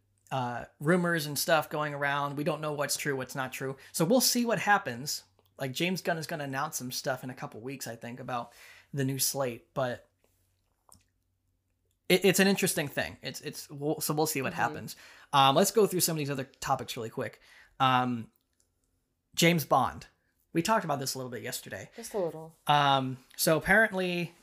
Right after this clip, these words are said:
Speaker 1: uh, casting has begun for the next James Bond, and a surprising actor met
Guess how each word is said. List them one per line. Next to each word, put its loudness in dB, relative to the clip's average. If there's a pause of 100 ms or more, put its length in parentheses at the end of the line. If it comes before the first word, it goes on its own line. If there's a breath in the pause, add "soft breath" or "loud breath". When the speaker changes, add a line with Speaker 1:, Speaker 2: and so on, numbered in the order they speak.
(140)
Speaker 1:
uh, -4
casting 4
has 0
begun -4
for -4
the -6
next -4
James -6
Bond, -2 (540 soft breath)
and 0 (880)
a -2
surprising 6
actor 0 (220)
met 2